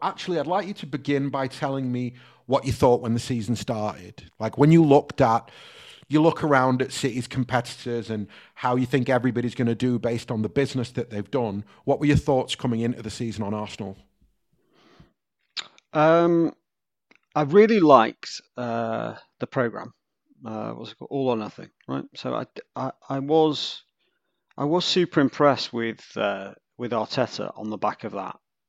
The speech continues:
Speaker 2: And I know some people thought it was quite cheesy in the way that he approached these situations,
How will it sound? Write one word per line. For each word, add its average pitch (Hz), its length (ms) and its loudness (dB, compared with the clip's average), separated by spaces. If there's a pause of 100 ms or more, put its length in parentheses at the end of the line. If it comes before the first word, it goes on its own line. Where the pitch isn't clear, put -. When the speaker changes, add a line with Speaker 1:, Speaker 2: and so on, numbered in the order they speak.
Speaker 2:
And 117 500 -8
I 127 80 -6
know 147 140 0
some 143 240 -2
people 120 300 -10
thought 113 280 -10
it 107 120 -10
was 113 260 -14
quite - 280 -6
cheesy 123 840 -4 (600)
in 117 120 -4
the 110 60 -4
way 110 180 2
that 104 180 -4
he 113 100 -6
approached 117 440 -6
these 110 180 -12
situations, 104 840 -8